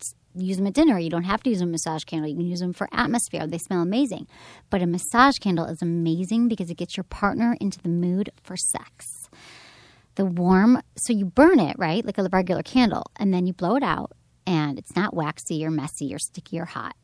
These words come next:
It actually turns to the most luxurious massage oil, and it feels amazing when you pour it on your partner.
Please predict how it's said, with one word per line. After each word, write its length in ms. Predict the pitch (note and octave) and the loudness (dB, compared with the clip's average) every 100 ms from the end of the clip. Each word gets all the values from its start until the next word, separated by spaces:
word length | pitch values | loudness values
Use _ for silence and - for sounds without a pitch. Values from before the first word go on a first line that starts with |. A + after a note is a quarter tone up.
| - | -14
It 100 | - | -12
actually 360 | - - B3+ | -10 -6 -4
turns 480 | - G3 F#3+ F#3+ F3+ - | -4 -2 -2 -2 -4 -6
to 80 | |
the 100 | E3+ | -4
most 380 | E3+ D#3 E3+ - | -2 -2 -4 -10
luxurious 1000 | - F#3+ F3+ E3+ E3+ F3 F3+ G3+ A3+ - - _ | -6 -4 -4 -4 -2 0 0 -2 -4 -8 -12 _
massage 440 | G#3 G#3+ E3+ D#3+ - | -6 -4 -2 -4 -4
oil, 320 | - - G#3 _ | -6 -6 -8 _
and 140 | G#3 G3+ | -8 -6
it 80 | |
feels 180 | - G3 | -2 -4
amazing 720 | - G3+ F#3+ F#3 F3+ F#3+ F#3 F3+ | -2 0 2 2 0 0 0 0
when 120 | F3 | -2
you 60 | |
pour 200 | E3+ E3+ | -2 -4
it 40 | D#3+ | -2
on 80 | D3 | -4
your 80 | |
partner. 440 | - F3 - D#3 | -4 -6 -6 -10